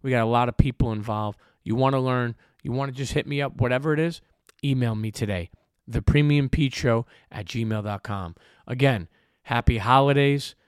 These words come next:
peace and blessings to you and yours. Don't forget to dig in the catalog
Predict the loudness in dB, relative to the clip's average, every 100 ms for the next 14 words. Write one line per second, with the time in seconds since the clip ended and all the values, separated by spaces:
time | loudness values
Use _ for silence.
0 | _ _ -2 0 -4 0 0 0 -2 -4
1 | -4 -4 -2 4 6 6 2 -6 -20 _
2 | _ 0 0 0 0 0 0 2 4 2
3 | 0 0 0 0 -2 -4